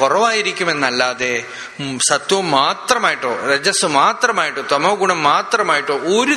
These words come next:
ക്രീച്ചർ, ഒരു പ്രാണിയുമില്ല. അപ്പൊ നമുക്ക് വിശ്വസിക്കാം അല്ലേ? ഏതിൻ്റെങ്കിലും ഒന്ന് അത് ഉണ്ടാവും, ഉള്ളത് ഇങ്ങോട്ട് ഊതി വെറു അധികമാക്കിയാ മതി. അപ്പോ രജോ ഗുണപ്രധാനിയായിട്ടുള്ളവന്റെ ഉള്ളിലും സത്വഗുണമുണ്ട്,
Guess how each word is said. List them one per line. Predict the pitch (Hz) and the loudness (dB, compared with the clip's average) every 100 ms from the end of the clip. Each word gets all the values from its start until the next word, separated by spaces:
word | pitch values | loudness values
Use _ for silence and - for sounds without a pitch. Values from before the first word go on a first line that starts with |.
| - | 0
ക്രീച്ചർ, | 214 220 220 - | 0 0 0 0
ഒരു | 170 139 196 233 196 | 0 2 2 0 0
പ്രാണിയുമില്ല. | 170 156 175 185 156 117 117 - - - - - - - - - - - - - - - - - - - - - | 2 2 0 -2 -2 -2 -4 -6 -14 -20 -20 -20 -20 -20 -20 -20 -20 -20 -20 -20 -20 -20 -20 -20 -20 -20 -18 -10
അപ്പൊ | 135 | -6
നമുക്ക് | 127 127 185 196 - - - - | -4 -2 -4 -4 -8 -16 -16 -4
വിശ്വസിക്കാം | 123 170 147 151 131 - 110 | -2 0 -2 -2 -4 -6 -6
അല്ലേ? | 127 131 - - - - - - | -2 -2 -2 -12 -18 -20 -20 -4
ഏതിൻ്റെങ്കിലും | 117 151 190 196 208 226 180 | 0 2 2 0 0 0 0
ഒന്ന് | 160 214 214 - | 2 2 0 -2
അത് | - 156 165 | -2 -2 -2
ഉണ്ടാവും, | 156 165 208 139 113 - | 0 0 -2 -4 -12 -4
ഉള്ളത് | 131 185 190 | 0 0 0
ഇങ്ങോട്ട് | 208 190 | 0 0
ഊതി | 180 190 214 | 2 2 2
വെറു | 185 175 - - - - - - - - - - - - - - - | 0 0 -4 -14 -18 -20 -20 -20 -20 -20 -20 -20 -20 -20 -20 -12 -4
അധികമാക്കിയാ | 147 208 214 175 165 143 | 0 0 0 0 -2 -2
മതി. | 120 98 - - - - - - - - | -4 -8 -12 -16 -18 -20 -20 -20 -18 -12
അപ്പോ | 131 185 214 - - | -2 0 0 -6 -6
രജോ | 123 127 156 240 | 0 2 2 2
ഗുണപ്രധാനിയായിട്ടുള്ളവന്റെ | 277 311 302 269 208 233 220 220 208 190 196 190 185 180 | 2 0 0 -4 0 0 0 -2 -2 -2 0 0 0 0
ഉള്ളിലും | 175 175 175 170 | 2 0 0 -2
സത്വഗുണമുണ്ട്, | 165 131 156 143 131 113 110 - | -2 -2 -2 -2 -4 -6 -14 -20